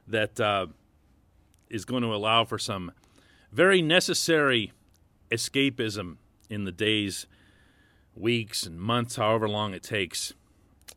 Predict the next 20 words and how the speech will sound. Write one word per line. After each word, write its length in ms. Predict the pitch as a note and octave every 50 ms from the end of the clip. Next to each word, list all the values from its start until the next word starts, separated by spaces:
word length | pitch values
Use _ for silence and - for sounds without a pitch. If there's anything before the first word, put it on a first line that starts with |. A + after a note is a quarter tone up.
| -
uh, 180 | - - - - A2+ A2 _
to 100 | - A#2
come. 400 | - - - B2 A2+ G2 D#2 B1+ - _ _ _ _ _ _ _ _ _ _ _ _ _ _ _ _ _ _ _ _ _ _ _ _ _ _ _ _ _ _ _ _ _ _ _ _ _ _ _ _ _ _ _ _ _ _ _ _ _ _ _ _ _ _
But 140 | B2+ E3 D#3+
I 100 | D#3+ F3
return, 800 | F#3+ F#3 E3 - - - G3+ A#3 A3+ F3+ D3+ D3 D3+ D#3 D3+ C3+ _ _ _ _ _ _ _ _ _ _ _ _ _ _ _ _ _ _ _ _ _ _ _ _ _ _ _ _ _ _ _ _ _ _ _ _
and 340 | - C#3+ D3 D3 D3+ D3+ C#3+
the 80 | C3 C3+
same 400 | - - F#3 F3 F3+ F#3 F3+ D#3
subject 760 | - - F3+ F3+ F3 D3 A#2 A#2+ B2 C3 C3+ - - - - _ _ _ _ _ _ _ _ _ _ -
that 220 | G#2+ C3 B2+ A#2
had 160 | G#2+ C3 A#2+
only 260 | B2 C#3 D#3+ E3+ E3
begun 760 | D3 B2 A#2+ A2 G#2+ G#2 B2+ F#3 A3+ A#3+ G#3+ D#3 G#2+ G2+ A2 A#2+ - _ _ _ _ _ _ _ _ _ _ _ _ _ _ _ _ _ _
to 100 | - A#2+
take 360 | A2+ - - C3+ A#2+ A#2 A#2+
off 400 | A2+ G#2 G#2 G#2 A2 - - - - - _ _ _ _ _ _ _ _ _ _ _ _ _ _
before 380 | G#2+ A2 G#2+ - C#3 C3+ B2+
my 200 | A#2+ A2+ G#2+ G#2+
absence 680 | G#2+ B2 C3+ D3 F3+ - - A#2+ G2+ F#2+ - - -